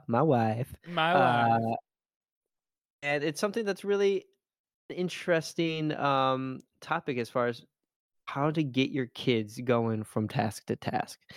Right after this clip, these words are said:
Speaker 1: So I'm gonna ask you this, how does Ben typically do with a transition from one activity to another or from leaving one place to go to another, that kind of situation?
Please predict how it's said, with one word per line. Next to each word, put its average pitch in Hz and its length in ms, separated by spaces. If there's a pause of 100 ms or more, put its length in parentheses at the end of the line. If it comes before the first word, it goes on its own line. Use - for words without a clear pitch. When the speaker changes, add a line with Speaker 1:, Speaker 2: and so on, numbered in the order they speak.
(260)
Speaker 1:
So 135 460
I'm 143 120
gonna 156 140
ask 139 260
you 139 160
this, - 300 (540)
how 196 240
does 180 220
Ben 123 340
typically 113 480
do 107 300
with 101 160
a - 20
transition 104 600
from 104 400
one 117 360
activity 117 520
to - 180
another 151 480
or 127 260
from 117 300
leaving 113 340
one 110 180
place 110 340
to - 140
go 107 140
to 104 120
another, 104 340
that 104 240
kind 110 140
of 104 40
situation? - 600